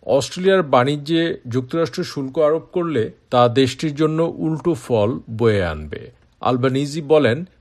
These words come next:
যুক্তরাষ্ট্রের সাথে আমাদের ফ্রি ট্রেড এগ্রিমেন্ট আছে,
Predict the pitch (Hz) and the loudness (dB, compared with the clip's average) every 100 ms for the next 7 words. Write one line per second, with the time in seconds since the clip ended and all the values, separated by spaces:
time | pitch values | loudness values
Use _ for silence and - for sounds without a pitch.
0 | - 123 120 180 170 190 175 175 190 135 | -8 -6 -4 -4 -2 -4 -6 -4 -2 0
1 | 139 143 160 156 - - 165 175 - 131 | 0 -2 -2 -2 -6 -6 -4 -6 -6 0
2 | 120 120 - 117 113 123 135 131 - 87 | 0 0 -4 -4 -2 -2 -2 -6 -6 -6
3 | - 87 82 | -6 -10 -12